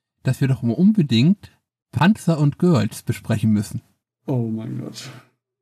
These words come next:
Speaker 1: Also ich kenne nur den Teasertext. Er hat mich davon immer abgehalten, es anzuschauen.
Speaker 2: Panzer und Girls heißt es? Ist das,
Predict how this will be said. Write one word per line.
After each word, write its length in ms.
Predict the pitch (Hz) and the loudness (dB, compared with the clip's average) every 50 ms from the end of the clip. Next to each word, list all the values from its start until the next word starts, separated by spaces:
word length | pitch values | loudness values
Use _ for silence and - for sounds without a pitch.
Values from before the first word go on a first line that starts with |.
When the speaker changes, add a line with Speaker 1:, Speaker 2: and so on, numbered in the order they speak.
| _ _ _ | _ _ _
Speaker 1:
Also 260 | - - 131 131 143 | -4 -2 0 0 2
ich 200 | 147 147 - - - | 0 0 -2 -2 0
kenne 160 | - 180 208 | 2 4 6
nur 80 | 196 | 6
den 140 | 175 175 165 | 4 4 2
Teasertext. 920 | - - 202 170 131 - - 143 175 - - - - - - - - - - - _ _ _ _ _ _ _ _ _ _ _ _ _ - 117 | 2 2 4 4 2 2 2 0 0 0 -2 -8 -16 -16 -18 -20 -20 -20 -20 -20 _ _ _ _ _ _ _ _ _ _ _ _ _ -6 -2
Er 220 | 135 131 127 127 | 0 2 2 2
hat 180 | 139 147 - - | 2 0 0 -2
mich 140 | 147 - | -4 -2
davon 240 | - 143 135 - 147 | 0 0 -2 0 0
immer 160 | 165 165 165 | 0 2 0
abgehalten, 420 | 156 - - 151 139 135 139 139 135 | 0 -2 0 0 2 2 2 2 0
es 60 | 120 | 0
anzuschauen. 600 | 139 147 147 - - 117 - 120 104 107 139 214 - _ _ _ _ _ _ _ _ - | 0 0 0 0 -2 -2 -2 0 0 2 2 0 0 _ _ _ _ _ _ _ _ -10
Speaker 2:
Panzer 400 | - 147 170 247 247 - 202 190 | -6 -4 -2 -2 -2 -2 -2 -2
und 120 | 175 156 | -2 -2
Girls 340 | 131 147 151 160 170 165 - | 0 0 0 0 -2 -2 -4
heißt 260 | 135 131 120 127 - | -4 -4 -4 -4 -4
es? 280 | 151 202 220 - - - _ _ _ _ _ _ _ - | -4 -6 -6 -8 -12 -20 _ _ _ _ _ _ _ -8
Ist 160 | 196 196 - | -6 -4 -4
das, 160 | 233 226 - | -4 -4 -6